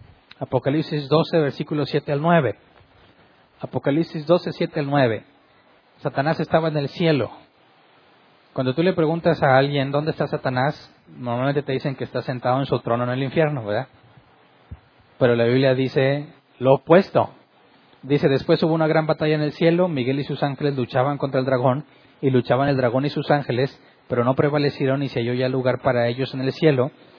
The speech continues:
y fue lanzado fuera el gran dragón, la serpiente an-, la serpiente antigua, que se llama Diablo y Satanás, el cual engaña al mundo entero,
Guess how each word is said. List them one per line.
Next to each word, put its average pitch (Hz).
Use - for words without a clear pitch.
y 127
fue 120
lanzado 139
fuera 127
el 117
gran 131
dragón, 151
la 120
serpiente 117
an-, 120
la 120
serpiente 143
antigua, 139
que 127
se 123
llama 117
Diablo 123
y 165
Satanás, 147
el 120
cual 120
engaña 120
al 113
mundo 160
entero, 151